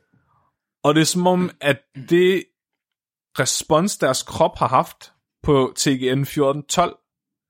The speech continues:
lige pludselig har lagt sig igen. Så det har taget dem fra mandag klokken otte om morgenen, da de fik drugget, til onsdag klokken otte om morgenen at få det ud af systemet.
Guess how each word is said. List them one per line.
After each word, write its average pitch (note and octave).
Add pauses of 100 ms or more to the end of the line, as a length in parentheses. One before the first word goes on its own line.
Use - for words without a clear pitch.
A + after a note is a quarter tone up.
(480)
lige D3+
pludselig B2 (260)
har -
lagt B2
sig G#2+
igen. G2 (1160)
Så D#3
det D3+
har C#3+
taget F#3
dem D3+ (360)
fra B2+ (280)
mandag D#3+
klokken B2+
otte F3
om F#3
morgenen, D#3
da D3+
de A#2
fik - (100)
drugget, D#3 (960)
til -
onsdag F3+
klokken A#2+
otte D3
om D#3
morgenen C3 (100)
at B2
få B2
det A#2
ud E3+
af A2+
systemet. -